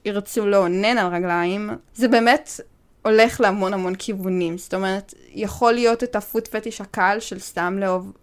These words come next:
להסתכל עליהם ולהריץ אותם ולגעת בהם, ואני חושבת שאחר כך באמת מגיע השלב של המציצות וליקוקים, וכן, זה פשוט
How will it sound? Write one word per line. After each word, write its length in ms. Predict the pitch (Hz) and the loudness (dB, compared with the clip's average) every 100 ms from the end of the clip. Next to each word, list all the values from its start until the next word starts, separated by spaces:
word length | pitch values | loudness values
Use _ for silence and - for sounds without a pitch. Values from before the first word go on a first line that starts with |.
| - | -8
להסתכל 480 | 220 214 214 - 202 | -8 -8 -14 -8 -4
עליהם 440 | 190 196 202 202 | -2 -2 -2 -2
ולהריץ 480 | 196 185 185 202 202 | -4 -4 -4 -8 -10
אותם 280 | 202 202 196 | -8 -6 -4
ולגעת 600 | 190 170 190 - 180 202 | -4 -6 -8 -4 -4 -2
בהם, 260 | 208 214 226 - - _ - | -6 -4 -6 -10 -20 _ -4
ואני 160 | 208 | -2
חושבת 200 | 208 233 | -2 -4
שאחר 240 | 233 208 214 | -6 -2 -2
כך 160 | - | -2
באמת 240 | 214 185 185 | -6 -6 -6
מגיע 200 | 185 180 | -6 -6
השלב 280 | 185 185 175 | -6 -8 -8
של 180 | 196 | -8
המציצות 840 | 170 175 - 208 190 - 226 202 202 | -6 -8 -10 -14 -12 -4 2 2 2
וליקוקים, 840 | 190 185 - 196 - 233 202 190 196 - - - 190 | -6 -6 -10 -14 -10 -4 -2 -2 -4 -12 -20 -14 -10
וכן, 920 | 180 185 196 190 190 190 196 240 381 285 | -8 0 2 2 2 0 0 0 2 2
זה 80 | 220 | 0
פשוט 460 | 208 208 285 311 | -6 -4 -4 -6